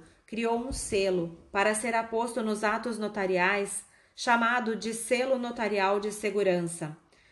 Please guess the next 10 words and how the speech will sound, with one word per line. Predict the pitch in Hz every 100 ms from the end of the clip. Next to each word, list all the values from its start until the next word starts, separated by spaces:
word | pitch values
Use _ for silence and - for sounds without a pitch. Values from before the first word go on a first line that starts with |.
| _
que | -
possui | 254 285 285 302
marca | 240 220 214 220 214
e | 208
elementos | 202 202 196 196 202 202
de | 180
segurança | 185 - 170 165 175 214 226 233 -
e | 208
numeração | 202 196 190 196 226 214
própria, | 214 208 220 214 180